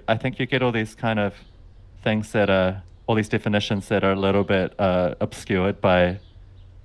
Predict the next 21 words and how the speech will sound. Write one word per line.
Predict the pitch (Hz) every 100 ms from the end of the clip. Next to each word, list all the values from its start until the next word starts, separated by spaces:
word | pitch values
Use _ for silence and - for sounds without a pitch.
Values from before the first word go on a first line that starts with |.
| - -
by | 87
history. | 117 123 - 92 110 - - - - - - - -
But | 143
I'd | 135
like | 156 165
to | 175
go | 165 151
back | 131 -
to | - 123 104 -
what | 117 113
I | 117
feel | 113 - - 117 123
is | 110 117
the |
original | 107 104 113 101 98
intent | 95 - 107 110
of | 104 92
the | 107
word, | 95 95 92 - - -
uh, | 101 95
from | 98 - 101 95